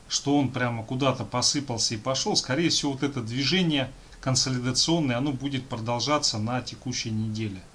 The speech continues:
Так, ну вот насдак. насдак улетает в космос и наконец-то переписывает хай. А, то, что входит в состав насдака, это ключевые фигуры так называемой рефляционной торговли.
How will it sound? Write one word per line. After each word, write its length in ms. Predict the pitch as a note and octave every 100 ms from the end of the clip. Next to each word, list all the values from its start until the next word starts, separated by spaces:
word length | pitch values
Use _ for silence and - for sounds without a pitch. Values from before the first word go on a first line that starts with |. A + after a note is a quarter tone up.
| - - - -
Так, 260 | E3+ -
ну 120 | B2
вот 200 | D3+ E3+
насдак. 680 | C3+ D3+ C#3+ C3+ F#3+ E3 - -
насдак 500 | B2+ C3+ D3 D#3+ -
улетает 480 | C#3 C#3+ E3+ C#3
в 80 | C3
космос 440 | - F3 E3 B2+ -
и 40 |
наконец-то 540 | B2+ B2+ D3 C#3+ -
переписывает 760 | - C3+ C3+ C#3 C#3+ - B2 B2
хай. 420 | - E3 E3 D#3+ - - - - - - - -
А, 480 | A2+ A#2 A#2+ A#2+ A2 -
то, 120 | E3+
что 180 | E3 -
входит 400 | - E3 C#3 B2
в 100 | -
состав 460 | - C3+ - C#3+ C3+
насдака, 500 | C3+ B2+ C#3+ C3+ B2
это 340 | B2+ B2+ A#2 - -
ключевые 480 | C#3 - D#3 D3+
фигуры 420 | C3 D3 C#3 D#3 A#2+
так 240 | C3 B2+
называемой 600 | C3 A#2+ D3 C#3 A#2+ A#2+
рефляционной 720 | C3 - C3+ - D#3+ D3 B2
торговли. 760 | A2 C#3 C#3+ D3+ F3+ D#3+ D3+